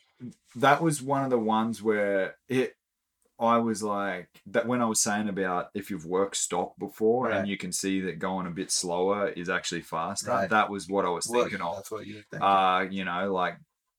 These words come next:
Speaker 1: uh, and, uh, and I could tell your frustration
Speaker 2: <laughs>
Speaker 1: because I could tell you wanted to do it the way that might take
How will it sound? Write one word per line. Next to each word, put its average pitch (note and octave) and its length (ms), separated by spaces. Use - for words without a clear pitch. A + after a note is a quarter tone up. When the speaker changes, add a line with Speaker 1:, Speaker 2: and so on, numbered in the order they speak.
Speaker 1:
uh, A2 60
and, F#2 520
uh, E2+ 360
and A#2 120
I A2 60
could G#2 220
tell G#2+ 240
your G2 240
frustration F#2+ 920
Speaker 2:
<laughs> D3+ 480
Speaker 1:
because C3 440
I B2 100
could A2+ 200
tell B2 300
you A#2+ 280
wanted G#2+ 460
to G#2 120
do G2 320
it F2 80
the F#2 80
way F#2+ 220
that F2 120
might F#2 260
take F#2 380